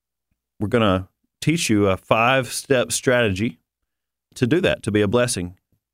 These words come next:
And it's gonna use the word bless, B L E S S, and we're gonna look at that. But before we jump into the practical, let's look at kind of a biblical foundation for that. And you mentioned earlier about the Great Commission.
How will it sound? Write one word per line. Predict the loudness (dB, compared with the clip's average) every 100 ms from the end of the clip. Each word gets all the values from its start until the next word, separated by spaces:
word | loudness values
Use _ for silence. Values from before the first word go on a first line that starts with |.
| _
And | -4 -2 -4 _
it's | -4
gonna | 0
use | 2 2
the | 2
word | 2 2
bless, | 2 0 -2
B | 0 0 2
L | 2 0
E | 0 0 0 -4 _ _
S | -2 -2 -2
S, | 0 0 -2 -8 -16 _ _ _
and | -8
we're | -2
gonna | 0 0
look | 0
at | 0
that. | 0
But | -2 -2
before | -2 0 2
we | 2 2
jump | 0 0 0
into | 0 0 0
the | 0
practical, | 0 -2 -2 -4 -10 -10 -12 _ _ _ _ _ _ _ _ _
let's | 0 0 0
look | 0
at | 0 0
kind | 0
of | 2
a |
biblical | 2 2 2 0
foundation | 0 0 2 2 0 -2 -10 -12 _ _ _ _ _
for | -2 0
that. | 2 2 0 _ -20 -20 _
And | 0
you | 2
mentioned | 2 0 2
earlier | 2 2 2 2
about | 2 0
the | 0
Great | 0 -2
Commission. | 0 0 0 -4